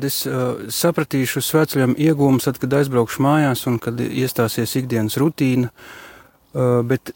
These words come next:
ir skaidrs tas, ka kaut kas mainīsies, un t-, noteikti tas mainīsies uz labu, bet vēl nav skaidrs tieši kas. Un, ā, ir tikai sajūta, ka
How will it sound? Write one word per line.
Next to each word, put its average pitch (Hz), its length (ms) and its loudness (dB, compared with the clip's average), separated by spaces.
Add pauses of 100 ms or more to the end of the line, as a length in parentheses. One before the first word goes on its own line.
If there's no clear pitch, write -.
ir 160 160 4
skaidrs 151 640 2
tas, 151 260 2
ka 123 140 -2 (260)
kaut 156 240 0
kas - 160 -4
mainīsies, 135 800 2 (180)
un 120 320 0
t-, - 160 -8
noteikti 139 720 2
tas - 100 -4
mainīsies 131 640 0
uz 123 160 -6
labu, 156 320 0 (140)
bet - 180 -18
vēl 143 240 2
nav 123 160 0
skaidrs 123 460 -4
tieši 110 340 -2
kas. 139 240 -2 (960)
Un, 117 380 -2 (100)
ā, 131 320 -8 (2000)
ir 139 240 -8
tikai 151 320 4
sajūta, 185 480 4
ka 139 140 -2